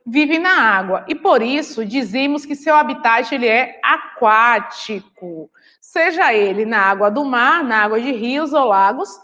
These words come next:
Então, peixe, né, vive em ambiente aquático, porque vive o quê? Nas águas. Já as minhocas vivem embaixo da terra, sendo esse o seu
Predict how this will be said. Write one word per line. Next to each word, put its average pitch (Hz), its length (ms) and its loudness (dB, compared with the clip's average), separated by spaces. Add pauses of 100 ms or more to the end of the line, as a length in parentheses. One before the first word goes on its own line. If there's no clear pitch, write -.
(280)
Então, 247 600 -2 (460)
peixe, 311 840 0
né, 254 320 -2
vive 269 220 -4
em 277 60 2
ambiente 269 680 -6
aquático, 226 1120 0
porque 214 280 -6
vive 247 220 -6
o 254 80 -12
quê? 240 100 -2
Nas 247 560 -2 (380)
águas. 180 540 -2 (360)
Já 453 380 4
as 320 120 -4
minhocas 220 760 0
vivem 294 360 -4
embaixo 269 360 0
da 320 160 0
terra, 190 480 -8
sendo 233 480 -6
esse 226 320 0
o 262 60 -10
seu 247 500 0